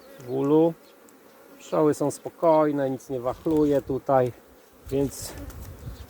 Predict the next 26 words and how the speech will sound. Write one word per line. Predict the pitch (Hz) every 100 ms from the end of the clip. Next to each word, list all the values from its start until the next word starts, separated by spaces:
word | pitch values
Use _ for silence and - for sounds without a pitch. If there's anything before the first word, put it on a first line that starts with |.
| 123
rzekłbym, | 127 143 135 143 135
że | 117
na | 127 123 120
sto | - - 139
procent | 135 139 - 120 -
ona | 123 117
tutaj | - 113 127 113 - - - - - - - - -
z | - -
ulu | 147 131 120
sobie | 139 123 113
gdzieś | 123 135 123
już | 107
biega. | 120 117 117 151 170 - - - - - - - - -
Jak | 123
wróci | 123 180 - 151
z |
unasiennienia, | 151 151 - 143 147 151 120 123 160 175 - - - - - - - - - - -
to | 156
ją | 147 147
oznakujemy. | 131 123 120 127 107 98 95 - - - - - - - - -
Biorąc | 147 165 -
pod | 175
uwagę, | 147 151 170 170
że | 156
teraz | 170 170 -
są | - 156